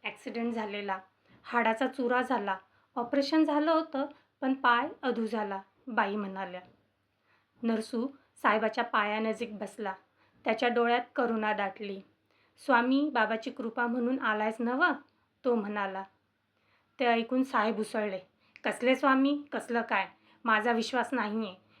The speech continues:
हिच्यासाठी आलो इथं. मी तर कधीही यापूर्वी आलो नाही. हिनं अखेरची शपथ घातली म्हणून. मी नास्तिक आहे. जा बाई आता, दर्शन करून ये, मी पडतो, कटकट आहे."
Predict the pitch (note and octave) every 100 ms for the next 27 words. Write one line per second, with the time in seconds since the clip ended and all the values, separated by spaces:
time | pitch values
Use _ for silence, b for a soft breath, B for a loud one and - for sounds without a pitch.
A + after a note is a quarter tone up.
0 | - C4 C#4 C4 B3 B3 A#3+ A3 A3+ G#3+
1 | G#3+ - G3 b b b A#3+ A#3+ C4 B3
2 | C4 A#3 C#4 C4 A#3 B3 A3+ A#3 G#3 G#3
3 | A3 G#3+ F#3+ G3 - _ b b - B3
4 | B3+ A#3+ A#3+ B3+ A#3 A3+ A#3+ A3 A3 A3
5 | G#3 A3+ A3 A3 A3+ F3+ - b b C4+
6 | C#4 A#3 A3+ - A#3+ A#3 F#3+ G3 - b
7 | b b - A3 B3 A#3+ A3+ A3 G#3 -
8 | F#3+ - A3 B3 - C4 B3+ C4 C4 C4
9 | C4+ D4 C4 C4 - A3 - G3+ B B
10 | - F#3+ C#4 B3 - A3 A3